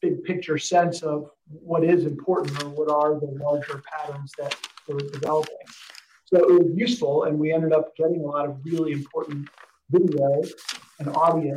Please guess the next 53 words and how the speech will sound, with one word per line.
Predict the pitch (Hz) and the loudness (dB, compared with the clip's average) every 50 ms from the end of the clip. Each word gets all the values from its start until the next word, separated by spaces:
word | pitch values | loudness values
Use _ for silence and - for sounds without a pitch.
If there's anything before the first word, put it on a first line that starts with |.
| 151 156 156 | -4 -4 -2
that | 156 147 143 - - | -2 -2 -2 -4 -8
we | 147 147 147 147 143 143 143 143 - 139 | -8 -6 -4 -4 -4 -6 -6 -8 -10 -8
used | 143 143 147 139 - | -6 -6 -6 -6 -6
in | 143 139 | -8 -6
our | 139 | -4
hearings | 160 202 208 202 196 196 185 151 131 | -4 -2 2 2 4 4 4 2 0
that | 147 151 - - - 147 | -2 -2 -4 -4 -6 -4
were | 147 147 147 147 | -4 -4 -4 -6
important | 143 - - 156 151 - 151 151 - - | -8 -6 -2 -2 -2 -2 -4 -8 -10 -10
in, | 151 147 143 - - | -10 -10 -8 -8 -10
as | 147 139 139 | -10 -12 -12
we | 143 143 | -10 -10
examined | 143 135 123 151 143 143 143 139 135 139 | -10 -10 -10 -10 -10 -10 -10 -10 -10 -8
witnesses. | 156 - - 180 - - 180 175 170 - - - - _ _ | -8 -8 -8 -6 -4 0 0 0 0 -2 -8 -18 -20 _ _
But | - 156 - | -2 2 6
there | 190 196 | 6 8
was | 185 180 | 8 6
just | 185 190 - - | 4 2 0 -2
a | 147 139 | -4 -2
hell | - 165 165 165 | -2 0 0 0
of | 160 | 0
a | 143 | 0
lot | 147 147 156 170 170 | 0 0 2 2 2
of | 160 143 | 2 2
it | 143 143 143 - - | -2 -6 -8 -10 -12
that, | - 147 156 - _ _ _ _ _ _ _ - - _ | -12 -12 -12 -14 _ _ _ _ _ _ _ -20 -10 _
while | - 170 170 165 | 4 6 6 6
it | 160 | 6
was | 160 151 | 6 6
interesting | 202 202 214 - - 196 190 185 | 4 2 2 0 2 4 4 4
and | 175 | 4
while | 160 156 156 151 | 4 4 4 4
it | - - | 2 0
was | - - - | -4 -6 -6
useful, | 170 160 - - - 156 151 156 - - _ - | -6 -6 -4 0 2 2 2 2 0 -8 _ -14
it | 165 - - | -12 -6 -4
did | 170 160 165 | -4 -2 -2
not | 160 151 151 147 147 | -2 -2 -2 -2 2
ultimately | 151 160 160 160 - 151 151 - 151 143 | 4 4 4 2 2 -2 -2 -2 -4 -4
make | 147 151 151 147 147 - | -2 0 0 -2 -2 -4
it | 139 | -8
into | 160 165 170 160 - - 151 | -8 -8 -8 -8 -10 -12 -10
the | - 143 143 | -10 -8 -8
report | 151 147 - - 156 156 147 147 147 | -8 -10 -4 0 0 2 2 0 -2
or | 143 | -6
make | 147 147 147 - - - | -8 -10 -12 -14 -16 -18
it | - - | -18 -20
into | 143 - - _ | -20 -20 -20 _
a | - 139 - - | -20 -20 -20 -14
hearing | 220 214 196 180 160 156 151 147 - _ _ _ _ _ _ _ _ | -8 -4 -2 0 0 0 -2 -4 -8 _ _ _ _ _ _ _ _
because | - 135 - 156 156 156 156 147 | -14 -4 0 4 6 6 6 4
it | 135 151 | 2 -2
was | 160 156 | -4 -6